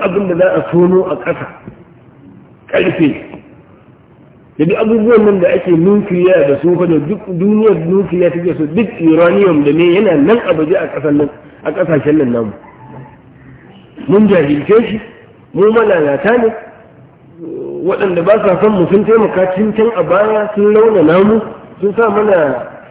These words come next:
eh, lalacin da gaba tsakaninmu, gabar ƙabilanci, kar mu zauna lafiya yadda za mu iya haɓaka wannan arziki,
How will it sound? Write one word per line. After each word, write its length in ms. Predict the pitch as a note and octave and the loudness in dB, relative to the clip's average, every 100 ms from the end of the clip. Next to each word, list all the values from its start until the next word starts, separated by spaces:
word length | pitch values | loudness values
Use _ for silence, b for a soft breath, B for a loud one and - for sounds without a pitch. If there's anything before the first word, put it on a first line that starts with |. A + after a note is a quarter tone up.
| - - | -18 -12
eh, 340 | C3+ C3+ C3+ C#3+ | -10 -10 -6 -2
lalacin 720 | E3+ G#3 A3 A3+ A3 G#3+ G#3 - - - - - - - | 2 2 2 0 -2 -4 -6 -12 -20 -20 -20 -20 -20 -4
da 140 | D3 | -2
gaba 460 | C#3+ D#3+ D3 F#3 A3 | 0 2 2 0 0
tsakaninmu, 720 | G#3 E3+ G#3 A3 A3+ G#3 G3+ - - - | -2 0 0 0 0 -2 -4 -8 -20 -2
gabar 320 | C#3+ C3+ G3+ G3 | 0 0 0 0
ƙabilanci, 720 | - G#3 A3+ A#3 A#3 - G#3 - - - - - - _ - - | -2 -2 0 0 0 -2 -8 -8 -18 -20 -20 -20 -20 _ -20 -4
kar 160 | G#3 A3 | 0 2
mu 160 | G#3+ F#3 D#3+ D3+ D#3 C#3 C3+ | 4 2 0 -4 -6 -8 -4
zauna 340 | F3+ A3 A3 F3 | 0 4 4 4
lafiya 420 | F3+ G3+ A#3 G#3 | 4 2 2 2
yadda 260 | G3+ F#3+ F3 | 2 0 0
za 80 | G3 | 0
mu 120 | G3+ F#3 | 0 0
iya 140 | G#3 | -2
haɓaka 380 | - - - F#3 | -2 -2 -2 0
wannan 260 | G#3+ A3 F#3+ | 0 0 -2
arziki, 540 | G3+ F#3+ F#3 F#3 | -4 -4 -6 -8